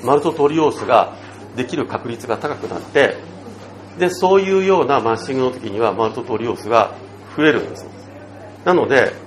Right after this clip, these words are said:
マルトトリオースを作るのはベータアミラーゼなんですけども、アルファアミラーゼが盛んに活性しているマッシングにおいて、マルトトリオースが増えるんです。マルトースと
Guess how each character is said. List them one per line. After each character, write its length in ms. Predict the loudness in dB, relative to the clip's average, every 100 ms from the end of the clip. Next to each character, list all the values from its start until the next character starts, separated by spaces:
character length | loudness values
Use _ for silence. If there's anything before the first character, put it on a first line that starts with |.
| -18 -2
マ 140 | 2 4
ル 60 |
ト 120 | 4
ト 140 | 4 4
リ 100 | 4
オ 100 | 0
ー 40 |
ス 80 | -2
を 40 |
作 240 | -10 -6 -2
る 80 | 0
の 120 | 2
は 140 | 0 2
ベ 140 | 0
ー 80 | 2
タ 100 | 0
ア 60 |
ミ 100 | 2
ラ 140 | 2 2
ー 20 |
ゼ 60 | 0
な 100 | -6
ん 60 |
で 80 | -12
す 80 | -12
け 60 |
ど 120 | -10 0
も、 280 | 2 2 -2 -16 -16 -18 0
ア 120 | 4
ル 80 | 4
フ 100 | 6
ァ 60 | 4
ア 60 |
ミ 120 | 4 4
ラ 220 | 4 4
ー 40 |
ゼ 80 | 2
が 300 | 6 6 4 -8 -2
盛 280 | 0 2 0
ん 20 |
に 80 | 0
活 420 | 0 -2 -2 -2
性 120 | -2
し 140 | -2 -4
て 120 | -2
い 40 |
る 200 | 0 -2 -4 -14 -20 -20 -20 -16 0
マ 80 | 0
ッ 40 |
シ 200 | 2 -2
ン 60 | 0
グ 80 | 2
に 120 | 2
お 100 | 2 -2
い 60 |
て、 360 | -4 2 2 2 -6 -16 -16 -18 -16 -16 -16 -18 -18 -2
マ 100 | 0
ル 60 | 0
ト 100 | -2
ト 140 | -2
リ 80 | -2
オ 80 | -2
ー 0 |
ス 100 | -2
が 80 | -4
増 60 | -2
え 60 | -4
る 0 |
ん 20 | -4
で 840 | -8 -8 -6 -4 -6 -12 -12 -12
す。 680 | -10 -8 -6 -6 -8 -12 -14 -14 0
マ 140 | 4
ル 160 | 4 6
ト 200 | 4 4
ー 20 |
ス 120 | 2
と 280 | 0 2